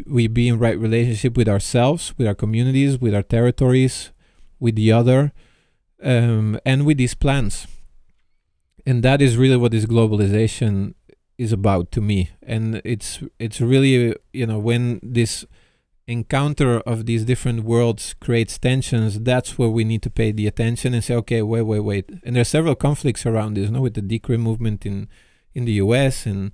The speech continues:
uh, you know, there's, there's companies now announcing their drug developing, um, you know, plans. That's when, you know, the right thing to do is say, "Whoa, whoa, okay, okay, we, we think we need this and we're gonna make this available to millions of people. Let's wait for a moment.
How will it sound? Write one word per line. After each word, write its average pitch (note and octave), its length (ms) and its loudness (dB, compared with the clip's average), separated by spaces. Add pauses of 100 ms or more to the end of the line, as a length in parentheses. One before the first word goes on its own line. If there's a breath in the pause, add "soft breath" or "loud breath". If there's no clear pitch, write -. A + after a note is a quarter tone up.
(440 soft breath)
uh, G2+ 380 -4
you A2+ 160 -4
know, A2 80 0
there's, G2+ 320 -4
there's F#2+ 300 -6
companies C3 640 -4
now A2+ 340 -8 (240)
announcing A2 480 -4
their G#2 120 -2
drug G#2+ 240 -4
developing, G#2+ 640 -4 (140)
um, G#2 380 -4
you A2 100 -4
know, G2+ 100 -2
plans. B2 480 -4 (1600)
That's C#3 440 0
when, C3 460 -2 (120)
you C3+ 140 0
know, G#2+ 280 -2
the A#2 200 0
right C3 320 2
thing C#3+ 240 2
to C3 140 0
do C3 260 6
is C#3 120 6
say, B2 260 4
"Whoa, A#2 220 4
whoa, G#2+ 260 4
okay, G#2 300 -6 (260)
okay, A2+ 240 -2
we, C#3 260 2
we C#3 160 0
think C#3 280 -2
we B2 160 2
need C#3 240 2
this C3+ 220 4
and B2 80 0
we're A2+ 120 -2
gonna A2 240 -4
make A2+ 220 -4
this A2+ 100 -2
available A2 320 0
to - 100 -6
millions A2+ 240 2
of G2 100 0
people. A#2+ 480 -2
Let's A2 240 -6
wait A#2+ 220 0
for - 160 -4
a G#2 60 0
moment. G2+ 420 -2